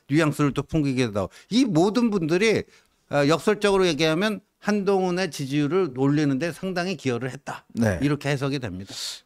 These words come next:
Speaker 2: 근데요, 여러분 한번 좀 우리가 냉정하게 누구를 뭐 지지하고 안 지지하고를 떠나서 지금 국민의힘 상황을 보면요. 지금 뭐 이철규, 배현진 저 싸움 한번 보셨지 않습니까?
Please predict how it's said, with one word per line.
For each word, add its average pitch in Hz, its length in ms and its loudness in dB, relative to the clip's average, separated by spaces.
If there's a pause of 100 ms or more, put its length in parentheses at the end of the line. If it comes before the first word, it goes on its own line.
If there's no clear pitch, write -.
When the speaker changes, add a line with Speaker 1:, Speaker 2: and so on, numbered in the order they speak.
Speaker 2:
근데요, 185 400 4
여러분 170 240 4
한번 147 420 4
좀 143 200 2
우리가 147 160 2
냉정하게 151 880 2
누구를 165 380 2
뭐 139 160 4
지지하고 170 540 2
안 117 260 4
지지하고를 135 400 0
떠나서 101 760 0 (640)
지금 180 220 0
국민의힘 170 840 2
상황을 175 440 2
보면요. 107 600 -2 (120)
지금 156 240 -4
뭐 147 100 4
이철규, 165 580 2
배현진 147 480 2
저 135 100 2
싸움 151 260 2
한번 120 220 2
보셨지 123 280 0
않습니까? - 480 -10